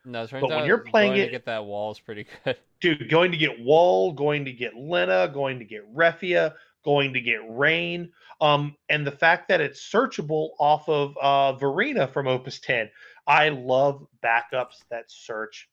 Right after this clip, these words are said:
Speaker 2: backups.
Speaker 1: Backups that search backups, baby. And it's, like, getting you your blue and red online.
Speaker 2: Right. And here's the thing, too. Like, you're, you don't mind breaking this. Like, you don't mind tapping it to pay for something, play the wall, break it, 'cause,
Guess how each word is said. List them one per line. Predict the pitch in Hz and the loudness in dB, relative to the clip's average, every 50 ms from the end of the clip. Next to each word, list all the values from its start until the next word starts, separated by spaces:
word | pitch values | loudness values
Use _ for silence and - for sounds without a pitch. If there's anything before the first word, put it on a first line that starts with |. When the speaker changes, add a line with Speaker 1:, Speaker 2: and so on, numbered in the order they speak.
| _ | _
Speaker 2:
backups. | _ 113 101 98 | _ -10 -8 -6
Speaker 1:
Backups | 117 120 123 - 156 139 | -6 -6 -6 -6 -8 -8
that | 143 156 | -8 -10
search | - - 180 160 | -8 -8 -8 -6
backups, | - 165 165 190 196 - 208 185 180 185 185 180 - _ | -2 0 2 2 2 0 0 2 2 2 0 -2 -6 _
baby. | _ 131 123 120 117 117 139 165 180 185 190 190 175 | _ -6 -6 -6 -6 -8 -10 -12 -10 -10 -10 -8 -6
And | 131 127 | -6 -6
it's, | 127 123 120 - | -6 -8 -8 -8
like, | 139 127 120 110 113 | -8 -8 -8 -8 -10
getting | - 127 127 131 127 120 | -10 -8 -8 -8 -8 -10
you | 117 120 | -10 -10
your | 120 117 113 110 | -10 -10 -10 -10
blue | 104 104 113 113 110 | -10 -10 -10 -8 -8
and | 110 107 107 | -8 -6 -6
red | 110 113 110 | -4 -4 -4
online. | 104 101 101 104 101 101 101 101 101 180 180 202 214 | -6 -8 -8 -10 -10 -10 -10 -10 -12 -14 -16 -16 -12
Speaker 2:
Right. | 214 196 208 277 269 240 - - - _ - - - - _ _ _ - | -8 -4 0 0 0 0 -2 -6 -12 _ -20 -20 -20 -20 _ _ _ -2
And | 190 190 185 | -2 0 0
here's | 208 262 277 240 | -2 -2 -2 -4
the | 247 | -6
thing, | - - 226 214 202 - | -4 -4 -4 -4 -4 -8
too. | - - 247 190 | -12 -10 -8 -4
Like, | 156 147 143 139 - _ _ _ _ _ _ _ _ _ _ _ _ _ _ _ _ _ _ _ _ _ | -2 -2 -2 -2 -6 _ _ _ _ _ _ _ _ _ _ _ _ _ _ _ _ _ _ _ _ _
you're, | 160 156 170 170 175 - - _ _ _ _ | -4 -2 -2 -2 -2 -6 -16 _ _ _ _
you | 160 160 170 | -10 -6 0
don't | 185 220 247 330 254 | 2 2 2 2 0
mind | 196 151 151 151 165 185 190 180 165 147 139 139 - | -6 -2 0 2 2 2 2 0 0 -4 -8 -12 -18
breaking | - 127 - 117 139 170 196 202 214 165 147 | -20 -20 -4 0 2 2 2 0 -6 -8 -6
this. | 135 131 127 - 143 | -6 -6 -6 -4 -4
Like, | 139 131 135 | -4 -4 -4
you | 147 160 | -6 -2
don't | 175 175 151 | -2 -2 0
mind | 156 151 151 139 - | 0 0 0 -2 -2
tapping | - 139 131 131 127 143 135 | -2 2 2 2 0 0 -4
it | 139 135 | -6 -6
to | - 131 | -8 -6
pay | - 131 123 | -2 -2 -2
for | 123 135 | -2 -4
something, | - - 135 127 127 - 135 123 120 - | -2 0 0 0 0 -4 -8 -8 -8 -4
play | - 135 135 135 | -2 0 0 0
the | 131 | -2
wall, | 131 123 123 123 123 120 120 110 110 | -4 -2 0 0 0 0 -2 -4 -2
break | 120 123 123 127 127 131 | 0 0 0 2 0 -6
it, | 117 107 - | -8 -6 -4
'cause, | - 127 120 117 | -4 -4 -4 -4